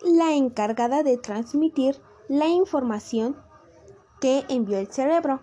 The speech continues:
En este caso se interpretaría como la respuesta. Está enviándose por medio de la médula espinal, vía motora, que nace del sistema nervioso central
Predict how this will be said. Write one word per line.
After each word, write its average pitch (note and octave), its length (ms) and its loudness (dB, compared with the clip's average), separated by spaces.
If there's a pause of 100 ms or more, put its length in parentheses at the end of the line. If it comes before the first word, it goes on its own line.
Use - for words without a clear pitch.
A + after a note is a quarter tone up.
(100)
En A#3 140 0
este A#3+ 240 -2
caso B3+ 260 -6
se C#4+ 140 -6
interpretaría G#3 920 -4 (140)
como G3 180 -6
la F#3 200 -2
respuesta. A3+ 680 -4 (460)
Está D#4+ 540 -2
enviándose C#4+ 760 0
por B3 240 -6
medio A#3 460 -2 (580)
de C4+ 400 0
la B3 160 0
médula G#3+ 460 2
espinal, C#4 500 0 (320)
vía A3 320 0
motora, B3 480 0 (360)
que C4 120 2
nace D#4 360 2
del B3 320 2
sistema A#3 440 -2
nervioso G3+ 540 -2
central C4+ 500 -4